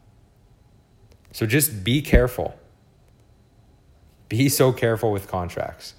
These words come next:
That is all I wanted to say. Be ever so careful. Read stuff over.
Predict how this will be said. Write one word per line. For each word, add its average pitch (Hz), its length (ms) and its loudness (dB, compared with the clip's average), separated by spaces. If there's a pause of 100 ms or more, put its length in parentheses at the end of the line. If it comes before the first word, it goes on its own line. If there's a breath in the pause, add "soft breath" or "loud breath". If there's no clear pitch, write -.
(500 soft breath)
That 101 260 2
is 95 160 -4
all 101 220 0
I 101 60 2
wanted 95 320 -2
to 92 100 -6
say. 76 360 -8 (1600)
Be 98 380 -4
ever 90 400 -2
so 85 340 -6
careful. - 640 -10 (840)
Read 87 260 -4
stuff 92 300 -4
over. 82 380 -6